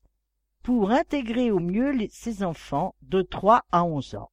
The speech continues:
en travaillant avec les quatre acteurs majeurs. Les enfants, afin qu'ils bénéficient d'un accueil dans les conditions adaptées répondant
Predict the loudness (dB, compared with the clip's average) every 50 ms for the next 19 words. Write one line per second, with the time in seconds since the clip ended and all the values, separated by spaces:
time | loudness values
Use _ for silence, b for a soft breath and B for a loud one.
0 | _ _ -4 -4 -2 -2 0 0 2 4 2 2 2 2 0 0 0 -2 -6 _
1 | -6 -6 -4 -4 -4 -6 -6 -8 -8 -8 _ _ 0 2 4 4 2 0 -8 -16
2 | _ -4 -4 -4 -4 _ _ -14 _ -2 0 0 0 0 -2 -4 -6 -8 -4 -2
3 | -2 -2 -2 -6 -12 -14 -14 -16 _ _ _ _ _ _ _ _ _ _ _ _
4 | _ _ _ _ _ _ _ _ _ _ _ _ _ _ _ _ _ 0 0 0
5 | 2 2 0 0 -2 -2 -2 -2 0 2 4 4 2 2 0 0 -2 -2 -2 -2
6 | -6 -6 0 0 2 2 2 -2 -4 -8 -14 -14 -14 -14 -14 -10 -8 -8 -8 -10
7 | -12 -18 -10 -8 -8 -8 -4 -2 -2 -2 0 0 -2 -2 _ -2 0 2 2 2
8 | 2 0 -2 -4 -6 -4 -4 -4 -6 -6 -4 -2 -2 -2 -2 -6 -10 -10 -12 -8
9 | -6 -4 -4 -4 0 2 0 2 2 0 -2 -4 _ _ _ -6 -2 -2 -2 -2
10 | -2 -2 -2 -2 -2 -4 -6 -6 -4 0 0 0 0 0 -4